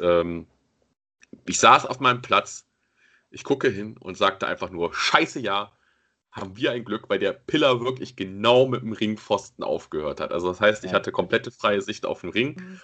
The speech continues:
Speaker 1: und der Pillar hat halt genau am Ringpfosten angefangen.
Speaker 2: Ja.
Speaker 1: Einziger Nachteil ist, wir konnten den, äh, riesigen Titantron am Entrance, den haben wir halt wirklich nicht gesehen.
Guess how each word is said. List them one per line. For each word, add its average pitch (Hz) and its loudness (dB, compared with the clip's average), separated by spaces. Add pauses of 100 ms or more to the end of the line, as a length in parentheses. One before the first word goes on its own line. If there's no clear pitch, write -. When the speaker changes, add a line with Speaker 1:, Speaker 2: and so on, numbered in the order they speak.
(140)
Speaker 1:
und 95 -12
der 92 2
Pillar 113 4
hat 104 0
halt 95 -4
genau 98 0
am 95 -6
Ringpfosten 78 -10
angefangen. - -8
Speaker 2:
Ja. - -10
Speaker 1:
Einziger 117 4
Nachteil 104 2
ist, - -4
wir 95 -10
konnten 80 -8
den, 82 -8
äh, - -16
riesigen 87 -4
Titantron 87 -2 (120)
am 78 -6
Entrance, 80 -4
den 110 0
haben 98 0
wir 87 2
halt 85 -2
wirklich 78 -10
nicht 73 -8
gesehen. 76 -12